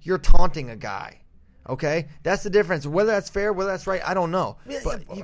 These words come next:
Speaker 2: but,
Speaker 1: you
Speaker 2: yeah,
Speaker 1: can't
Speaker 2: but you can't run away. You can't run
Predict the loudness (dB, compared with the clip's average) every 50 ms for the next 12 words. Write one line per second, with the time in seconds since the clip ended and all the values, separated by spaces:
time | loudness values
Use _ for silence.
0 | -14 -12 -12 -12 -12 -12 -14 -14 -12 -10 -10 -10 -10 -12 -14 -18 -20 -18 -14 -12
1 | -10 -10 -10 -8 -8 -6 -2 0 0 0 0 0 -4 -8 -8 -10 -8 -8 -8 -8
2 | -8 -10 -14 -18 -20 -20 -20 _ _ -20 -16 -8 -6 -6 -6 -4 -6 -6 -6 -6
3 | -10 -14 -16 -12 -6 -4 -2 0 0 0 -2